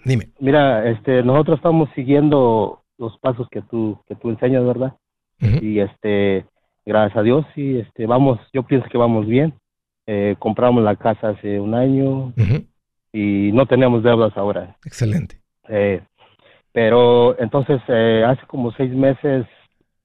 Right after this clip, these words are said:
Speaker 2: <clears throat> eh, hicimos tres cuartos atrás del, de la casa.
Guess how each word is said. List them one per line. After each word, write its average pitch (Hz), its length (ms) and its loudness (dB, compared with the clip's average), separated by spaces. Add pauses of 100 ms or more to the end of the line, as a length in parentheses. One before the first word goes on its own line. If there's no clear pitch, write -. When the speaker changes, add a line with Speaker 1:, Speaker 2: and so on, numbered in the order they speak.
(120)
Speaker 2:
<clears throat> - 840 -14
eh, 107 120 -6
hicimos 117 500 -2
tres 127 180 -2
cuartos 120 380 -2
atrás 117 320 -2
del, 95 400 -6 (440)
de 101 160 -14
la 98 120 -6
casa. 127 480 -6